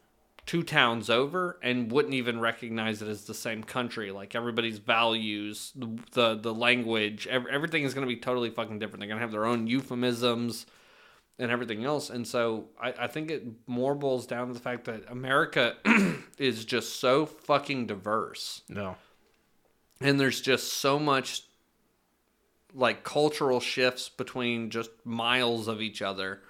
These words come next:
Speaker 1: in the different states and e-, everything else that we can't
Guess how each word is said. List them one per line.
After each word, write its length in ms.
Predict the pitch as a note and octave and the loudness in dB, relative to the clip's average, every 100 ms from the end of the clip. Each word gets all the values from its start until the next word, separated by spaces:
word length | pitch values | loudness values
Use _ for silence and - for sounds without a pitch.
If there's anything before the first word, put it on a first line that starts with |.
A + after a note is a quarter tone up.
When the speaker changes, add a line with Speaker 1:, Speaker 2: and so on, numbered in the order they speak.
| - - - _ | -20 -20 -20 _
Speaker 1:
in 120 | A2+ | -6
the 80 | A2+ | 0
different 320 | A#2 A#2+ B2 | 0 0 -2
states 600 | - - B2+ A#2+ A#2 - | -4 2 4 4 2 -4
and 140 | A2+ G#2 | -6 -2
e-, 40 | |
everything 560 | A2 A2+ A#2 A#2 A2 A#2 | 0 2 2 0 -4 -4
else 340 | D#3 D3+ C#3 - - _ _ _ _ _ | -2 -2 -6 -12 -20 _ _ _ _ _
that 840 | - B2+ A#2+ A#2+ A#2 A#2 A2+ - - _ _ _ _ _ _ _ _ _ | -16 -6 0 2 4 2 0 -6 -18 _ _ _ _ _ _ _ _ _
we 760 | - B2 A2 A2 C#3 F3 F#3+ F#3+ F3 | -6 -6 -6 -2 2 2 2 -2 -4
can't 720 | - - E3+ D#3+ D3+ - - | -8 -6 -6 -2 -2 -2 -8